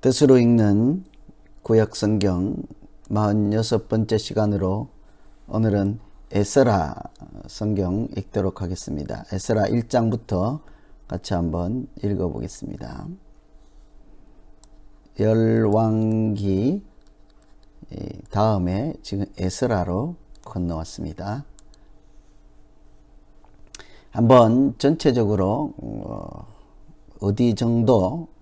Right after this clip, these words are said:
성경 전체에서 어느 정도 위치에 있는지 한번 살펴보죠. 창세기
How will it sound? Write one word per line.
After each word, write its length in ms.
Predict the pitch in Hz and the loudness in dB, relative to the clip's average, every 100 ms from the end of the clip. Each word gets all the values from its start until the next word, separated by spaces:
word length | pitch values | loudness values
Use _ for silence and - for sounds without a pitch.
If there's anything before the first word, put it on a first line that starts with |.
| - | -20
성경 480 | - 131 123 123 113 | -8 -2 0 2 0
전체에서 680 | 131 143 147 104 98 110 110 | 2 2 2 0 0 -2 -2
어느 260 | 101 101 104 | 0 0 0
정도 320 | 117 110 113 | 0 0 2
위치에 360 | 113 117 - 131 | 2 0 0 0
있는지 540 | 104 101 92 92 113 113 - - - - - | 2 0 -2 -6 -10 -12 -20 -20 -20 -20 -16
한번 580 | - 101 92 90 123 123 | -8 -4 -2 -4 -4 -8
살펴보죠. 800 | - 107 104 95 92 92 95 131 - - - - 107 | -10 -8 -6 -4 -6 -6 -10 -12 -18 -20 -20 -14 -10
창세기 840 | - 135 139 165 131 101 98 160 | -2 -2 2 2 2 0 0 -4